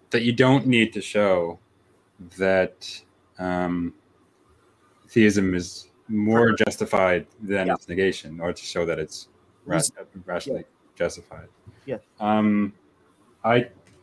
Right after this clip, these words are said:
Speaker 1: take that as nonsense, right? Um, to say that some belief is uh, uh,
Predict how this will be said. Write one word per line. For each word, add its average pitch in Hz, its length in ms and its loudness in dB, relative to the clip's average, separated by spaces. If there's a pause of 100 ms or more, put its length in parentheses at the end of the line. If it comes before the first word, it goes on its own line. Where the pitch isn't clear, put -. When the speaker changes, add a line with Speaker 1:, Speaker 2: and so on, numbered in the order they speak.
Speaker 1:
take 135 220 6
that 110 180 4
as - 300 -4 (560)
nonsense, 135 560 0
right? 85 240 0 (240)
Um, 98 300 -2 (180)
to - 100 -10
say 147 200 4
that 135 120 4
some 113 240 4
belief 107 400 4
is - 280 -6 (1200)
uh, 95 220 2 (180)
uh, 101 100 -2